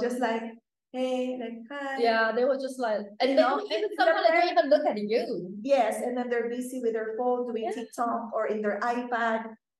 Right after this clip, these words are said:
Speaker 1: you know, and,
Speaker 2: Yeah.
Speaker 1: and I can see that some parents are, you know, allowing it and just say, "Oh, yeah, busy TikToking. Oh, yeah."
Speaker 2: Ah,
Speaker 1: No, we
Speaker 2: teenagers.
Speaker 1: should, we should stop that. And, you know, we have to be really strict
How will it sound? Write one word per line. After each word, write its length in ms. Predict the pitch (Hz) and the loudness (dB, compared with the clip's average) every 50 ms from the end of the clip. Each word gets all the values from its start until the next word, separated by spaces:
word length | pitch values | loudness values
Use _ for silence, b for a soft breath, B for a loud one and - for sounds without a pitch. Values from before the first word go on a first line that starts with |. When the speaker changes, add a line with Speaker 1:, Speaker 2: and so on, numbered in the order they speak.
| _ _ _ _ - | _ _ _ _ -6
Speaker 1:
you 140 | - 277 294 | -2 0 0
know, 80 | 285 | 2
and, 160 | - 262 254 247 | 2 2 2 0
Speaker 2:
Yeah. 160 | 247 240 233 233 254 262 | 0 0 0 0 2 2
Speaker 1:
and 240 | 262 262 269 - 254 | 2 0 0 -2 -2
I 80 | 262 269 285 | -2 -2 -2
can 140 | 294 285 277 | -4 -4 -4
see 240 | - - 294 285 285 277 269 | -4 -4 -4 -2 0 2 2
that 240 | 262 269 269 269 - _ _ _ _ _ _ _ _ - | 2 0 -4 -6 -10 _ _ _ _ _ _ _ _ -12
some 340 | - - 277 285 285 277 - | -2 0 0 0 0 2 2
parents 540 | 269 240 254 247 247 254 269 277 269 269 - | 4 6 6 6 6 6 6 4 2 2 0
are, 560 | - 254 247 247 240 240 247 247 - - _ _ _ _ _ _ _ _ _ _ - 294 | 0 2 2 2 2 0 -2 -4 -8 -14 _ _ _ _ _ _ _ _ _ _ -4 -2
you 80 | 294 285 | 0 0
know, 160 | 285 269 285 | 0 0 0
allowing 640 | 277 262 277 277 285 302 311 311 302 277 247 214 190 202 | 0 0 2 2 2 2 2 2 0 0 0 -2 -4 -6
it 160 | - - - _ - - _ _ _ - | -6 -8 -14 _ -20 -20 _ _ _ -2
and 140 | 254 262 262 | 0 0 4
just 240 | 262 269 262 269 262 | 4 4 4 4 0
say, 240 | 240 233 233 240 240 | 0 -2 -2 -4 -6
"Oh, 80 | - 240 - - | -8 -12 -18 -20
yeah, 100 | - - _ _ _ _ _ _ - 214 | -20 -20 _ _ _ _ _ _ -10 -8
busy 220 | 208 208 208 208 208 - | -6 -6 -6 -8 -10 -12
TikToking. 500 | 208 - - - 202 - - - 196 185 - 208 | -14 -16 -16 -16 -18 -18 -16 -16 -16 -16 -12 -12
Oh, 80 | 202 | -10
yeah." 160 | 196 190 185 - - _ _ - | -10 -10 -10 -12 -16 _ _ -6
Speaker 2:
Ah, 240 | 220 240 240 247 269 | 0 2 2 4 4
Speaker 1:
No, 80 | 269 277 277 | 4 6 6
we 0 | 262 247 233 214 - | 6 4 4 2 2
Speaker 2:
teenagers. 160 | 214 208 202 | 0 0 0
Speaker 1:
should, 320 | 196 196 196 196 196 - - - _ _ - | 2 0 0 0 0 -2 -4 -6 _ _ -6
we 80 | 254 254 | -4 -4
should 260 | 247 254 269 254 254 - - - | -4 -2 -6 -8 -8 -10 -14 -6
stop 320 | - 269 254 254 254 254 - 233 | -4 -2 -2 -2 -2 -4 -4 -4
that. 400 | 208 202 202 208 208 202 208 - B B B B B - 233 | -2 -2 -2 -2 -4 -4 -6 -10 B B B B B -6 -2
And, 480 | 226 226 226 226 220 220 220 220 226 - _ _ _ _ _ - | 0 2 2 0 -2 -4 -10 -12 -14 -16 _ _ _ _ _ -6
you 140 | 320 359 - | -4 -2 -2
know, 80 | 214 220 247 | -2 -2 -2
we 60 | 285 285 | -2 -2
have 160 | 294 294 294 | -2 -2 -2
to 80 | 294 - | -2 -2
be 140 | 262 262 247 | -2 -2 -2
really 320 | 247 254 254 247 240 240 240 | 0 0 0 0 0 -2 -6
strict 540 | - - - - 233 220 220 220 220 220 | -8 -8 -6 -4 -2 -2 0 -2 -4 -8